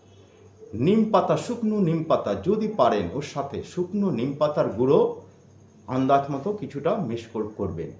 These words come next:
এবার সমস্ত ধুনো, আপনার গোগুল, সাদা চন্দন, কর্পূর,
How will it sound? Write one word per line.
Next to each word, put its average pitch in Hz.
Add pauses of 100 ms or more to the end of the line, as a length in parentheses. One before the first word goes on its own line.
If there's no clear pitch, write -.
(300)
এবার 180
সমস্ত 190
ধুনো, 170 (1500)
আপনার 139
গোগুল, 156
সাদা 139
চন্দন, 151 (580)
কর্পূর, 147